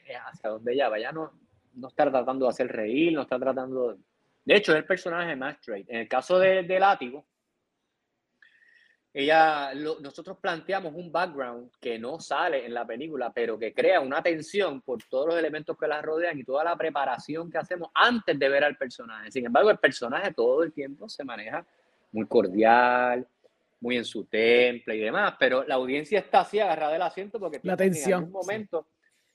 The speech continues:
Speaker 1: ese personaje va a hacer algo. Pues todo eso se trabajó en serio, como que, "Ya, es que tú, tu objetivo, tú estás enamorada de Marisol, tú lo que quieres es ayudarla y,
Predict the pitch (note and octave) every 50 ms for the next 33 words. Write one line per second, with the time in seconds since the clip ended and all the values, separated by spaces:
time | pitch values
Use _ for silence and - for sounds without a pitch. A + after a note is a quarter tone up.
0 | _ _ - B2 - D3 C#3+ D#3 D#3 D3 F#3 G3+ - B3+ A3 F3 C3 C3+ C#3+ -
1 | - D#3+ B2+ A#2+ A2+ - - A#2 A2 - _ - D3 E3 F#3 G3 G3+ A3 A3+ A3+
2 | G#3 - F3+ D#3 - C#3+ B2 - A#2 A#2+ A#2 A2 A2 G#2+ B2+ E3+ G#3+ A3+ - -
3 | _ _ _ _ _ _ _ _ _ _ _ _ _ _ _ _ _ _ _ _
4 | - D3 C#3 - - F#3 F3+ E3+ D3 B2 A2 G2+ - _ _ _ - G2+ G#2 G#2
5 | A2 - - - _ _ _ _ F#2+ F#2 F#2 _ _ - C3+ - - - A2 A2
6 | A2 - _ A2 A2 G2+ - G#2+ A2+ G#2+ A#2+ B2 C3 D#3 F3+ - E3+ - - B2+
7 | B2 C3 B2 A#2+ A#2 A2+ A2+ A2 A2 A2+ A#2+ B2 B2 B2 B2 B2 A#2+ B2 B2 A#2+
8 | B2 B2 C3+ C3+ C3+ - - B3 B3 B3 A#3+ A#3+ A#3+ A#3 G3+ - D3 C3 B2 C3
9 | B2+ A#2+ B2 B2+ B2+ B2+ B2+ B2+ B2+ B2+ A#2 - B2+ A#2+ A2+ A#2+ B2+ C3+ F3 A3
10 | A#3 A#3+ A#3 A#3 A#3 A3 G#3+ A3 G#3+ G#3 F#3 C3 A#2+ G#2+